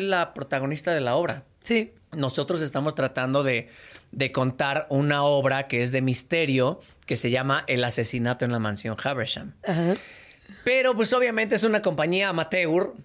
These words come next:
Speaker 1: Mi personaje, por ejemplo, es la primera vez que actúa en público.
Speaker 2: Sí.
Speaker 1: Hay otro personaje que no se sabe sus líneas y las tiene apuntadas. Hay personajes que se desmayan. Hay otros personajes que, que quieren ser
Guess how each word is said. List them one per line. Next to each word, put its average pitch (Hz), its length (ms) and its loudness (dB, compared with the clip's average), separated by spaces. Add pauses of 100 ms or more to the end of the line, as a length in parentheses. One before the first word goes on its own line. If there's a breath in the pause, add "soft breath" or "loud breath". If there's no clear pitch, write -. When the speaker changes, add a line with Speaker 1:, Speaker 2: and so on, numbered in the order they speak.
(260)
Speaker 1:
Mi 160 180 0
personaje, 160 540 0
por 160 140 0
ejemplo, 151 200 2
es 156 80 4
la 156 80 2
primera 139 300 2
vez 135 160 -2
que 139 80 -2
actúa 139 320 0
en 127 80 -2
público. 160 640 0
Speaker 2:
Sí. 247 260 4
Speaker 1:
Hay 143 140 0
otro 151 160 -2
personaje 143 520 0
que 131 140 -4
no 135 160 0
se 147 80 -2
sabe 147 240 0
sus 131 220 -4
líneas 151 340 0
y 123 40 -2
las 113 120 -2
tiene 135 160 -2
apuntadas. 147 640 0
Hay 139 100 0
personajes 135 560 -4
que 123 120 -6
se - 120 -8
desmayan. 156 640 -2 (280 loud breath)
Hay 147 160 0
otros 147 200 -4
personajes 135 520 -4
que, 143 120 -8
que 117 320 -4
quieren 139 240 -4
ser 139 220 -4